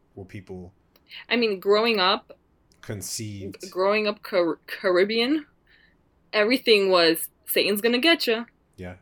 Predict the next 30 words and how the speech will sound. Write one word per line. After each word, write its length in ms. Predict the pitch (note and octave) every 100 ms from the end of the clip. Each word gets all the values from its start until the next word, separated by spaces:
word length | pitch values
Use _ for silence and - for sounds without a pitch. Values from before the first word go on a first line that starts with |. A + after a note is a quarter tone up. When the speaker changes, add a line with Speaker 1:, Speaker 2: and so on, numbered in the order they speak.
| -
Speaker 1:
I 60 |
went 160 | C3+ F3
to 60 | D3+
Catholic 420 | A#2 G2+ - G2+
school 300 | - E3+ G2+
Speaker 2:
It's 80 | -
Speaker 1:
for 240 | G2 F#2+
eight 240 | G2 G2
years, 580 | F#2+ F#2 F#2+ G#2 - - - _ _ _ _
and, 380 | G2+ G2 F#2+ F#2
um, 560 | G2 F#2+ F#2 F#2 F2 F2+ _ -
yeah, 220 | B2 G#2+
everything, 600 | G#2 A2+ A#2+ G#2+ G2+ G2+ _ _ _ _
the, 240 | A2 G#2 A#2+
you 60 |
know, 200 | B2+ G#2+
they, 240 | F#2 G#2 F#2+ _ _
they, 220 | - G2+ -
like, 240 | G#2 G2 F#2
we 160 | A2 A2+
were 280 | A#2+ G#2 - _ _ _ _ -
taught 320 | A#2+ A2 -
that 240 | G2+ F#2
our 140 | G2+ F#2+
sexuality 680 | - G2 G2+ G#2 A2+ A2+
was 180 | A2 G#2
bad, 600 | G2+ G#2+ G#2+ G#2+ G#2 G#2
and, 100 | G2
like, 220 | F#2+ F#2
every, 320 | F#2+ F#2+ G2